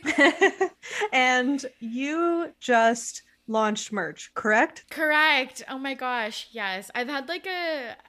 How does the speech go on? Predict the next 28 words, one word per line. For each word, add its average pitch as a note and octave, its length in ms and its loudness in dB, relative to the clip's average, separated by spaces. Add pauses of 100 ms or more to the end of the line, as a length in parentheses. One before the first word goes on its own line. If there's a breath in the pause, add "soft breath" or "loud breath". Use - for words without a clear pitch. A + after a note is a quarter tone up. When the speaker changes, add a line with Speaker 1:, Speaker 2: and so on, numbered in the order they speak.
Speaker 1:
a A#3+ 60 -4
Starbucks G#3+ 760 -6
cup A3+ 580 -6 (120)
that G3+ 160 -8
I G3+ 100 -2
did, G3+ 300 -10
like, G3+ 220 -6 (140)
some G#3+ 340 -16 (300)
small G3+ 600 -8
batches G#3 840 -8
of C4 340 -6
that G#3 220 -10
say G#3 280 -10
Ready G3 280 -8
to - 140 -18
Be G#3+ 140 -14
Petty, F#3+ 580 -14 (560 soft breath)
but A3+ 100 -10
I A3+ 140 -4
found G#3+ 480 -4
a B3 60 -10
small G#3 340 -12
creator F#3+ 840 -8 (840)
in G#3 380 -10
California F#3+ 760 -8
that F#3 200 -10
makes - 300 -14
these G#3+ 440 -10